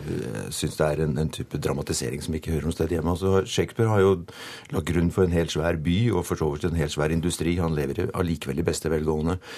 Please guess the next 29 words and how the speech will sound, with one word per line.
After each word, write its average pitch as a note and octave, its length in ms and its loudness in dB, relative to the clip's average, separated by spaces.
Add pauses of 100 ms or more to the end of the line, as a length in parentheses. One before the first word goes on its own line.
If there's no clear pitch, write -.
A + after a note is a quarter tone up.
(240)
Munch F#2+ 320 2
har F#2+ 80 4
nettopp F2+ 300 0
pådratt E2+ 320 2
seg F2+ 260 2 (140)
verdens E2 320 2
styggeste D#2+ 340 2
museumsbygning, E2 680 0 (100)
uheldig E2+ 380 2
plassert. F#2+ 340 2
Det F2+ 80 -4
kommer E2 240 -2
ikke - 240 -6
til D#2 140 -2
å - 80 -20
påvirke D2 340 -4
i D2 80 -4
det D2 140 -2
hele C#2+ 420 -2
tatt - 300 -2 (260)
folks - 320 -2
forhold C#2+ 240 0
til D2 80 -2
hans D2 220 -4
kunst. - 380 -4 (520)
Ehm, D#2 400 2
så F2 160 0
det F2 80 4
der E2+ 160 4